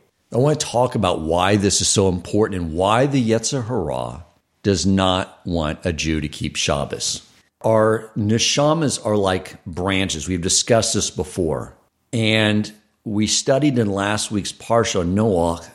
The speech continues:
the seventy nations, the seventy branches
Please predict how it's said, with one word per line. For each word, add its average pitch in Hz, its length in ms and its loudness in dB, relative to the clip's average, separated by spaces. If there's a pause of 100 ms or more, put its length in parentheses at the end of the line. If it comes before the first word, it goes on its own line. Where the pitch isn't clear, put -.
(400)
the 101 420 -4
seventy 110 880 2 (120)
nations, 90 800 -2 (420)
the 95 100 0
seventy 127 720 4
branches 92 1200 0